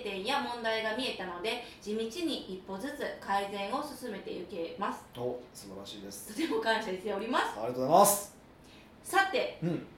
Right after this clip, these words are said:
Speaker 1: 今回質問させていただきたいのは、
Speaker 2: え？それ？
Speaker 1: <laughs> いや、まだ言ってない。
Speaker 2: あ、そうなんです。
Speaker 1: <laughs> 講習会、講演会のための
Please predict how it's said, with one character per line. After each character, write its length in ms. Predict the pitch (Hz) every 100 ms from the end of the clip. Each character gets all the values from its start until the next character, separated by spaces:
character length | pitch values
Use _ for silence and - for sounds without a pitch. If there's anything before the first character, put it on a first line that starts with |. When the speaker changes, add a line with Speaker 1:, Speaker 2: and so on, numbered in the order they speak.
| -
Speaker 1:
今 240 | - 370 -
回 300 | 202 - -
質 240 | - - 254
問 200 | 254 247
さ 140 | 285
せ 120 | 262
て 300 | 247 240 233 -
い 80 | 214
た 100 | 226
だ 100 | 226
き 120 | 240
た 180 | 254 226
い 80 | 196
の 120 | 190
は、 280 | 202 277 -
Speaker 2:
え？ 380 | 175 254 262 -
そ 160 | - 185
れ？ 60 | 269
Speaker 1:
<laughs> 0 |
い 1200 | 330 - - - - - - - - 453 523 571
や、 120 | -
ま 80 | 214
だ 60 |
言 120 | 220 311
っ 20 |
て 80 | -
な 120 | -
い。 40 | 156
Speaker 2:
あ、 100 | 151
そ 40 |
う 40 | -
な 40 |
ん 40 | -
で 60 |
す。 100 | - - - -
Speaker 1:
<laughs> 720 | 302 - - - - - - -
講 480 | 403 403 415 392 - -
習 360 | - 370 294
会、 440 | - 190 226 262 -
講 320 | - 285 285
演 220 | 277 269 262
会 420 | 269 254 254 - - -
の 80 | 247
た 160 | 262 269
め 220 | 294 254
の 280 | 285 285